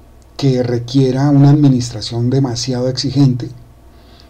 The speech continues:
Es totalmente descentralizado como debe ser una blockchain de tercera generación y más el concepto de blockchain.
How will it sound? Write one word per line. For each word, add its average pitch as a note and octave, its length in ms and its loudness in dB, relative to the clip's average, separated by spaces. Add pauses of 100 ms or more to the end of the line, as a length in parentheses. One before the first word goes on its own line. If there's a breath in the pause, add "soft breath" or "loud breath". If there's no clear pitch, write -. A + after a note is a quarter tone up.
(100)
Es C#3+ 220 -2
totalmente E3 640 2
descentralizado A#2+ 880 -2
como A#2 320 -4
debe D3 180 6
ser C#3+ 180 0
una C#3 160 4
blockchain C#3 760 -2
de B2 100 -4
tercera B2 360 -6
generación C3 500 0
y A#2+ 100 0
más C3 340 -2
el C#3 120 -2
concepto A#2 420 -6
de B2+ 60 2
blockchain. B2 560 -6